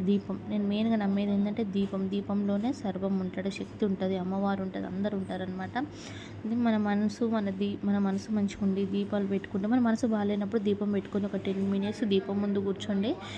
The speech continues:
మనలో ఉన్న నెగిటివ్ ఎనర్జీ డెఫినెట్గా వెళ్ళిపోతుందండి. అట్లా చూస్తూ కూర్చోండి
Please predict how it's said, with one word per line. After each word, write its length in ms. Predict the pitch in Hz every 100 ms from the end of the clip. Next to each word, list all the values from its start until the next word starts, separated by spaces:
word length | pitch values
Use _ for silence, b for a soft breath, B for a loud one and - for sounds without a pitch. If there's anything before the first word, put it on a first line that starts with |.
| B B 220
మనలో 240 | 208 208
ఉన్న 160 | 208 208
నెగిటివ్ 480 | 196 190 202 226
ఎనర్జీ 340 | 208 196 196 226
డెఫినెట్గా 520 | 185 180 226 196 208
వెళ్ళిపోతుందండి. 640 | 202 190 190 185 185 190
అట్లా 220 | 240 208 185
చూస్తూ 360 | 202 196 -
కూర్చోండి 500 | - 202 196 196 208